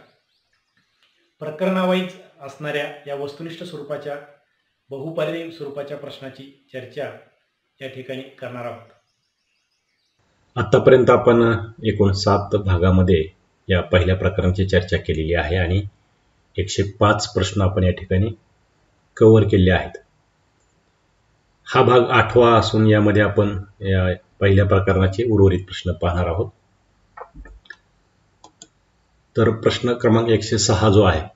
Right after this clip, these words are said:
Speaker 2: ज्या राज्यात एकगृही कायदे मंडळे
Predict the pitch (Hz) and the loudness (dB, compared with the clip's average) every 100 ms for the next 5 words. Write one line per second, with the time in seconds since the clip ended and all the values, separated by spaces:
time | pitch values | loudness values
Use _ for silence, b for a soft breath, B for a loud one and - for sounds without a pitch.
0 | _ _ _ _ _ _ _ _ _ _ | _ _ _ _ _ _ _ _ _ _
1 | - - _ _ _ - B B _ _ | -20 -20 _ _ _ -20 B B _ _
2 | - 113 120 135 123 101 113 92 - - | -4 4 6 6 4 4 2 0 -6 -18
3 | _ _ - 113 - 117 117 120 - 110 | _ _ -4 0 4 4 4 4 4 2
4 | 101 107 104 101 104 | 4 4 4 4 2